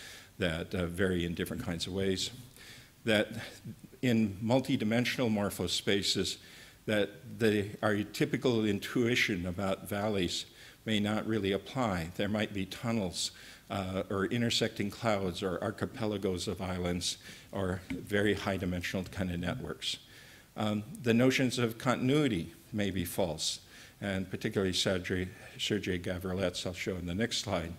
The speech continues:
has talked about holy kind of landscapes. But we also, frequently we're dealing with organisms that are fractal in form, and we need to think about that. But with combinatory explosions, it's impossible to explore all space and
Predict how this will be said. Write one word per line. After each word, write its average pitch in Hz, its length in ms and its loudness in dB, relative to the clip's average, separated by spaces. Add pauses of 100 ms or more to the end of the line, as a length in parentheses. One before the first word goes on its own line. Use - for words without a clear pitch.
(340)
has - 160 0
talked 92 240 -2
about 87 300 -2 (220)
holy 117 400 2
kind 87 280 -6
of 85 80 -10
landscapes. 80 640 -6 (400)
But 107 140 2
we 113 80 4
also, 123 420 4 (440)
frequently 135 460 4
we're 110 120 4
dealing 113 300 4
with 104 140 2
organisms 101 680 0
that 104 140 -2
are 101 80 2
fractal 98 580 0
in 82 80 -4
form, 80 440 -8 (400)
and 90 160 -4
we 87 80 -4
need 90 220 -4
to 85 80 -6
think 85 180 -6
about 87 240 -10
that. 76 240 -8 (880)
But 120 180 4
with 127 180 4
combinatory 147 560 6
explosions, 127 720 4
it's 101 180 2
impossible 117 640 4
to 107 40 6
explore 104 480 4
all 110 160 6
space 113 480 2
and 101 140 -2